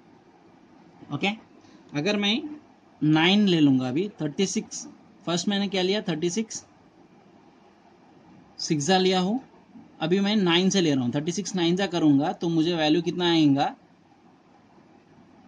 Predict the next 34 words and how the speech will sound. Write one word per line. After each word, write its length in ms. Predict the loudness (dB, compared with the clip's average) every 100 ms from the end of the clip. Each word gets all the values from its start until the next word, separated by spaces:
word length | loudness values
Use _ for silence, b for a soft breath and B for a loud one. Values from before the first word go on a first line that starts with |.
| -2
थ्री 180 | 0 0
ट्वेंटी 440 | 0 0 0 -4 -10 _ _
फ़ोर 280 | -6 -2 -2
आता 180 | -4 -10
है, 120 | -20 -20 -20 -20 _ -8
ओके, 240 | -2 -2 -4 _ _ _ _ -20 -8
थ्री 140 | -2 0
ट्वेंटी 360 | 0 -2 -4 -6 -12 -20 _ -8
फ़ोर 320 | -2 -2 -2 -12 -10 -4
आता 220 | -2 -2
है। 140 | -4 -6 -20 -20 -10
तो 60 | -4
मुझे 280 | 0 0 -2 -4 -4
टेन 200 | 0 2
में 100 | 2
से 120 | 0 -2
फ़ोर 220 | -2 -2
जाने 220 | -2 -4
तो 60 | -4
सिक्स 280 | -4 -4 -4
बचेगा, 360 | -2 0 0
इधर 200 | 0 -2 0
वन 220 | 0 0
रहेगा 320 | 2 2 0
तो, 240 | -4 -10 -12 _ _ _ _ _ _ _ _
sorry, 300 | -6 2 2 2 -4
three 160 | 0 2
रहेगा 340 | 4 4 2 -2
तो 280 | -6 -8 -12 -20 -18 -6
वन 220 | 0 2
आएगा, 260 | 2 -2 -8
so, 160 | -6
sixteen 380 | -6 -4 -2 2
होएगा। 280 | 2 0